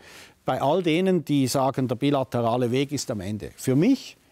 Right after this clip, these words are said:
ist der bilaterale Weg der Königsweg. Den, für den Erhalt dieses bilateralen Weges kämpfen wir. Deshalb lehnen wir auch diese entsprechende Initiative der S V P ab. Die weiteren Schritte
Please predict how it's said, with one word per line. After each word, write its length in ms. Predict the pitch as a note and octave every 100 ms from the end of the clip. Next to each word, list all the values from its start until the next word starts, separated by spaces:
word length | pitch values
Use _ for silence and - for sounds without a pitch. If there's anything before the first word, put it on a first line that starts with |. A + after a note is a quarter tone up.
| _
ist 160 | B2
der 60 | C3
bilaterale 720 | B2+ D3 C#3 A#2+ A2 G#2 G#2+
Weg 240 | A2 G#2 -
der 100 | G#2
Königsweg. 720 | A#2 B2+ F3 - F3 E3 -
Den, 320 | C#3 C3 -
für 180 | - A#2
den 200 | A#2 A2
Erhalt 420 | G2+ E3+ - -
dieses 200 | C#3+ B2+
bilateralen 680 | D3 C3 A#2+ A#2+ G#2+ G#2 G#2+
Weges 340 | G2+ G#2 -
kämpfen 460 | - G#2+ A#2 D#3+ D#3
wir. 180 | E3+ A3 _ _ _ _ _ _
Deshalb 300 | C3+ B2 A2
lehnen 320 | A#2+ D3 C3
wir 200 | A#2 G#2+
auch 120 | G#2 -
diese 260 | A2+ G2
entsprechende 640 | G2 G2 G#2 G2+ - G2+ G2+
Initiative 560 | G#2 G2+ G2+ A2 G#2
der 100 | G2
S 200 | F2+ G#2+
V 180 | - A2
P 160 | - G2+
ab. 160 | E3 - - - - _ _ _
Die 100 | G#2+
weiteren 460 | A2 G#3+ - A#3+ G3
Schritte 460 | - G2 - C2+